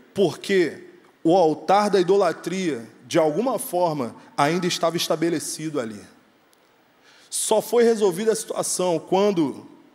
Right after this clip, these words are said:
tudo foi retirado e Acã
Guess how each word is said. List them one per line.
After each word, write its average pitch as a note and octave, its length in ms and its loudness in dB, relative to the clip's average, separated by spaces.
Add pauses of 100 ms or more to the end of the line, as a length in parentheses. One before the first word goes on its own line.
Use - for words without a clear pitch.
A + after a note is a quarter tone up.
(960)
tudo C4 280 2
foi G#3 220 0
retirado D#3 760 0 (680)
e F#3+ 100 2
Acã F#3 560 0